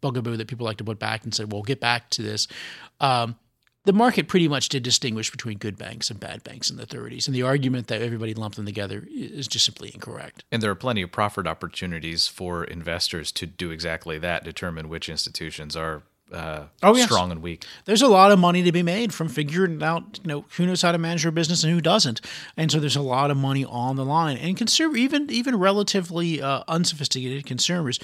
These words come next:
Speaker 1: for instance, there's a number of academic studies that have looked at whether uninsured depositors, I mean, up until recently when the deposit insurance cap was raised to two fifty, before that for a very long time since, since the S N L crisis, it was at a hundred thousand.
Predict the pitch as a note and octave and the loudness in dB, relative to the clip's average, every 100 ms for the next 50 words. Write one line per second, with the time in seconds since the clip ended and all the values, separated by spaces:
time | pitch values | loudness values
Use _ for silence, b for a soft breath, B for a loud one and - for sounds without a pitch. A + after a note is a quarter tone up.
0 | B B - F#3 F3 C#3 - C3+ D3+ C#3 | B B -6 -2 0 -2 0 2 4 4
1 | D#3 E3 D3+ C3 A#2+ A#2 A#2 B2 A#2+ - | 4 4 4 2 2 0 0 -4 -6 -6
2 | C3 A#2+ A#2+ B2 A#2 A2 A2+ C3 C#3 - | -6 -6 -8 -8 -8 -6 -4 -2 -4 -10
3 | - B2+ A#2+ - B B C3+ B2+ - D3+ | -2 0 0 -2 B B -6 -6 0 4
4 | D#3+ C#3+ A#2+ G#2+ - - G2 G#2+ C#3 - | 4 4 -2 -4 -8 -8 -8 -6 -4 -4
5 | C#3 B2 D#3+ F3 D#3 D#3 C3+ C3 - A#2+ | -6 -6 -4 -4 -2 -2 -2 -2 -2 -4
6 | A2+ A2+ A2 A2+ A2+ - A2+ G#2+ A2+ - | -8 -10 -10 -10 -10 -6 -6 -6 -10 -8
7 | A2+ - A2+ G2+ - - A2+ A2 A2 - | -10 -8 -8 -10 -10 -8 -6 -6 -6 -8
8 | G#2+ - G#2+ A2+ G#2+ A2 A#2 B B B | -8 -10 -8 -8 -6 -6 -8 B B B
9 | - - D3+ E3 C#3 C3+ C3+ A2 A#2 A#2+ | -10 0 2 4 4 2 -2 -2 -2 -2
10 | A#2 A2+ A2 A#2 A2+ - A2+ - - _ | -2 -4 -4 -6 -6 -6 -4 -4 -6 _
11 | - A#2 - A2 - A2+ G#2 A2+ A2+ A2+ | -8 -6 -4 -2 -2 -2 -4 -4 -4 -4
12 | G#2+ A2+ A2+ A2 C#3 B2 - G#2+ A#2 C3 | -4 -4 -4 -2 -2 -4 -6 -6 -6 -6